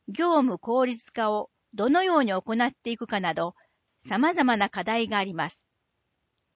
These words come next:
これらの課題を事業所単位ではなく、市全体の課題として考え、取り組んでいくために、市内の介護業界が一つのチームとなっ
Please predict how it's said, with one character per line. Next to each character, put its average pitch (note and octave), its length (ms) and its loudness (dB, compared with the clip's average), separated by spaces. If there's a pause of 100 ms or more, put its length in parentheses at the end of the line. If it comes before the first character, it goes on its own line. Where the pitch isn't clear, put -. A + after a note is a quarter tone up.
こ C#4 140 -4
れ F4+ 120 0
ら D#4 120 2
の B3+ 100 2
課 - 140 -4
題 F#3+ 340 0
を F#3 220 -2 (420)
事 B3+ 160 -4
業 D#4 260 0
所 D#4 160 -2
単 D4 320 -2
位 A#3 60 -4
で G#3 120 0
は F#3+ 160 -2
な G3+ 140 -6
く、 - 260 -16 (260)
市 - 400 -6
全 C#4 340 0
体 D4+ 280 2
の C#4+ 120 4
課 A#3+ 140 -6
題 D4 240 0
と C#4+ 140 0
し - 60 -6
て C4+ 100 -2
考 B3 380 0
え、 F3 240 0 (260)
取 C#4 200 -2
り D#4 80 -2
組 D#4+ 260 2
ん - 20 4
で C#4+ 120 2
い C4+ 60 -4
く C4+ 100 -6
た B3+ 120 2
め A#3+ 180 0
に、 E3+ 220 -10 (440)
市 D#4+ 260 -2
内 G#3+ 260 2
の E3+ 240 -4 (160)
介 D#4 300 0
護 D#4+ 160 2
業 C#4 260 2
界 F#3 300 -4
が E3 200 -4 (220)
一 F#4+ 240 0
つ - 140 -6
の A3+ 160 4
チ D4+ 220 -6
ー C#4+ 80 4
ム A3 120 0
と F#3+ 120 0
な F3 160 -2
っ - 60 -10